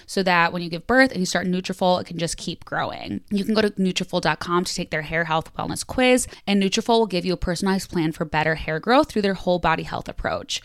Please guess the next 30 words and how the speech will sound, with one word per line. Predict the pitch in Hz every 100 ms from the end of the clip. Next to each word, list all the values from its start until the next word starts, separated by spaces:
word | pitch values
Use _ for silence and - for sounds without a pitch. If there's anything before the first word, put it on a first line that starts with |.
| - -
Nutrafol | 196 220 - 269 277
supports | 277 254 190 185 -
healthy | 185 202
hair | 190 175
growth | 170 185 190
from | 185
within | 175 - 175
by | 190 190
targeting | - 175 180 226
the | 226
root | 170 170
causes | - 165 165 185 175
of | 175
thinning, | - 165 131 190
which | 180 -
can | 190
be, | 170
like, | 165
stress, | - - 247 240 233 -
hormones, | - 208 214 214 208 202
environment, | 175 156 156 175 202 202 196 - - - _
nutrition, | 175 - 208 202 208 190 180
lifestyle, | 165 170 190 - 202 185 180 175
metabolism. | 170 - 185 190 196 190 196 190
It's | 190 - -
all | 196 202
through | 214 - 190 180
whole | - 160 160
body | - 147 147
health. | 151 214 214 214